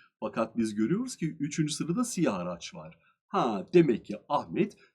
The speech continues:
dördüncü sırada olamazmış. O halde Ahmet'i buradan kaldırdık. Demek ki Ahmet neredeymiş? Birinci sırada olabilirmiş değil mi?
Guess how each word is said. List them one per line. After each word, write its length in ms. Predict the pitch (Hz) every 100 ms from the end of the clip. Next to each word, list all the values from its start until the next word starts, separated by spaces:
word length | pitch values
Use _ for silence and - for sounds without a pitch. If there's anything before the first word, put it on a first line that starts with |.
| -
dördüncü 460 | 156 165 156 143 117
sırada 540 | - 101 104 254 285 _ -
olamazmış. 800 | 139 104 82 - - - - -
O 100 | 185
halde 240 | 139 113
Ahmet'i 380 | 123 104 95 -
buradan 360 | 98 170 123 170
kaldırdık. 680 | 165 180 175 185 165 208 - - - -
Demek 260 | 196 151 131
ki 100 | 127
Ahmet 360 | 107 98 101
neredeymiş? 720 | 156 123 92 90 196 294 - _ _ -
Birinci 380 | 165 175 151 113
sırada 280 | 110 98
olabilirmiş 680 | 98 95 87 90 90 92 -
değil 160 | 254 98
mi? 240 | - -